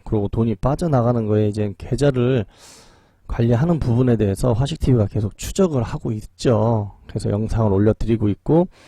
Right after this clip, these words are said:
음, 그리고 며칠 전에 올려드렸던 일일구공을 일단 장중에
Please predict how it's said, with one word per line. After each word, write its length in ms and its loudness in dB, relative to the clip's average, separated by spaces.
음, 300 -2
그리고 240 4
며칠 340 2
전에 200 4
올려드렸던 880 2
일일구공을 1160 4
일단 360 -2
장중에 800 0